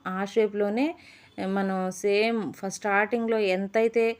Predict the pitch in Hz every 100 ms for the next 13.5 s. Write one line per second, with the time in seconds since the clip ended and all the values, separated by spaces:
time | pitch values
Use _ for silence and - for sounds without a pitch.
0 | - - - 196 196 202 202 208 208 208
1 | - 208 202 196 190 - 185 185 185 180
2 | 180 185 185 180 175 180 170 170 170 170
3 | 269 453 - - - - - 220 247 262
4 | 247 233 220 - - 190 196 208 214 208
5 | 196 196 _ _ _ _ _ _ _ _
6 | _ - 196 233 233 247 226 220 202 202
7 | 214 285 - - - - 185 185 226 240
8 | 247 240 214 220 262 226 196 190 202 202
9 | 180 180 185 185 190 214 160 139 139 135
10 | _ _ - - - 202 202 196 196 208
11 | 262 220 185 - 175 165 170 185 175 160
12 | 165 160 170 190 190 165 170 170 170 160
13 | 156 160 156 214 320